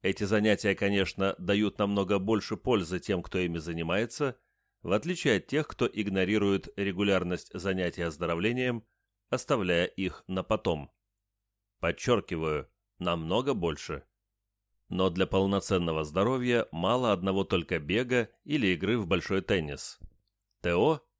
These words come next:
то есть техническое обеспечение здоровья организма, складывается из выполнения нескольких основных правил. Все слова "если", сказанные ранее, относятся к инструкции –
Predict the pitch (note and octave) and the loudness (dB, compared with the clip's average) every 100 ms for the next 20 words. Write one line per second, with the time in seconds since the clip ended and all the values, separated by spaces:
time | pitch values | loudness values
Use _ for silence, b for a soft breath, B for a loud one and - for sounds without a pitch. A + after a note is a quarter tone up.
0 | _ F#2+ F2+ F2 - - - A2 A#2+ F#2+ | _ 0 0 0 -4 -10 -4 -2 -2 -2
1 | F2 - E2+ F2 - G2 E2+ - D#2+ D#2+ | -4 -2 -2 -2 -4 -4 -4 -4 -4 -4
2 | D2+ F2 E2+ D#2+ D#2+ D#2 D#2+ A#2+ A#2+ C3 | -2 0 0 -2 -4 -4 -4 -4 -2 -2
3 | A#2+ _ _ _ _ - - A2+ D3+ E3 | -2 _ _ _ _ -16 0 2 4 2
4 | D#3 - - C#3 A#2 A#2+ F2+ E2+ F2 A#2+ | 2 -2 -2 -4 -2 0 0 0 0 -2
5 | B2+ B2+ F2 E2+ F2 A#2 G2 A#2 - - | -2 -2 0 -2 -2 -6 -4 -8 -8 -10
6 | - A2 A#2+ F#2+ D#2 D2 - F2+ D#2 C#2+ | -8 -6 -2 -2 -2 -6 -2 0 0 -4
7 | C2+ _ _ _ _ _ _ _ _ _ | -10 _ _ _ _ _ _ _ _ _
8 | _ _ _ - - E2+ - E2 E2 D#2+ | _ _ _ -8 -2 -2 0 0 2 2
9 | - F2 F#2 D#2+ - D2+ C#2 - - - | 0 0 0 0 -4 -6 -6 -10 -12 -2
10 | E2+ D#2 D2+ D2+ D2 D#2+ E2 G#2 B2 B2 | -2 -2 -4 -2 0 0 0 0 -2 -6
11 | _ _ _ _ _ - F2 C#3+ C#3+ D3 | _ _ _ _ _ -4 -2 0 0 -2
12 | C#3 A2 G2+ - B2+ - - D#2 C#2+ | -2 -4 -2 0 -2 -2 -4 -4 -4